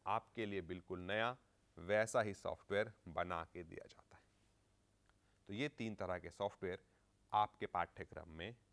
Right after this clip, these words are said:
हैं, जिनके लिए आधार, जो कि ये आपके सामने है, और इनके बीच में किस किस तरीके की ज़रूरतें होती हैं, एक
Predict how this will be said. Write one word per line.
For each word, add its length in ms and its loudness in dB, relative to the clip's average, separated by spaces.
हैं, 100 -10
जिनके 360 -2
लिए 280 2
आधार, 520 8
जो 180 0
कि 440 -6
ये 80 -2
आपके 260 0
सामने 360 -4
है, 180 -6
और 300 8
इनके 320 0
बीच 340 -6
में 120 -4
किस 200 -4
किस 300 -10
तरीके 320 -4
की 140 -4
ज़रूरतें 360 -2
होती 340 -4
हैं, 220 -4
एक 100 -4